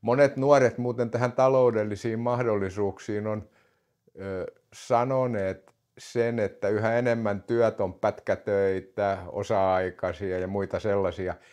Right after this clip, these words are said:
Niillä palkoilla eikä monella täysaikaisellakaan palkalla enää tietyillä alueilla Helsingissä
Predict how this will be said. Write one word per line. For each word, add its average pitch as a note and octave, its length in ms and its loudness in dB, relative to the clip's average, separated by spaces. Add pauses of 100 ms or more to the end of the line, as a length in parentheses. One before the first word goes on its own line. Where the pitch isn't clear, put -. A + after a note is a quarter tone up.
(240)
Niillä A#2+ 300 0
palkoilla A2 760 4
eikä A2+ 200 -2
monella A#2 360 0
täysaikaisellakaan G#2 1600 0
palkalla F#2+ 600 2
enää F#2 400 -2 (340)
tietyillä F2+ 500 -2
alueilla F2+ 480 0
Helsingissä E2+ 760 -8